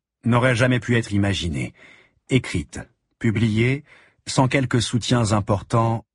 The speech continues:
que je tiens ici à remercier. Jean-Marc Probst, pour ses commentaires éclairés et son abnégation à travers sa fondation pour le Petit Prince, à faire rayonner mondialement ce conte.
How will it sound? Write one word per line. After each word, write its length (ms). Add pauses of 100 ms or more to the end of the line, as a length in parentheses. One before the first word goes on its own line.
(100)
que 220
je 140
tiens 260
ici 400
à 60
remercier. 600 (1300)
Jean-Marc 600
Probst, 560 (580)
pour 140
ses 160
commentaires 600
éclairés 520
et 60
son 220
abnégation 760 (380)
à 100
travers 300
sa 140
fondation 500
pour 120
le 80
Petit 260
Prince, 520 (300)
à 80
faire 280
rayonner 440
mondialement 480
ce 160
conte. 420